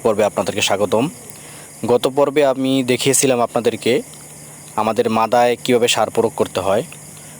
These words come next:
তো সার প্রয়োগ করার পরবর্তীতে কী করবেন সেই বিষয়গুলো আপনি, আপনাদের সাথে আলোচনা করব। যখন সার প্রয়োগ শেষ হবে তখন আপনারা ভালো করে মাদার মাটিগুলো উলটপালট করে নেবেন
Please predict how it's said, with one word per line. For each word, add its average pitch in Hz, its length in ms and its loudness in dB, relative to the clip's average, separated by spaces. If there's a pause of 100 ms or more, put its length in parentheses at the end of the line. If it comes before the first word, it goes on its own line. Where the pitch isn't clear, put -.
(120)
তো 113 100 0
সার 117 260 0
প্রয়োগ 131 320 0
করার 131 240 4
পরবর্তীতে 135 560 0
কী - 140 -8
করবেন 110 420 2
সেই 113 220 0
বিষয়গুলো 104 420 0
আপনি, 104 260 -2
আপনাদের 104 460 -2
সাথে 107 220 0
আলোচনা 101 320 0
করব। 90 300 -6 (920)
যখন 127 260 -2
সার 120 240 0
প্রয়োগ - 260 0
শেষ 123 240 0
হবে 117 220 2
তখন 120 480 0
আপনারা 113 460 2 (480)
ভালো 110 240 2
করে 127 280 2
মাদার 117 400 2
মাটিগুলো 117 680 2 (180)
উলটপালট 127 460 0
করে 104 180 -2
নেবেন 98 340 0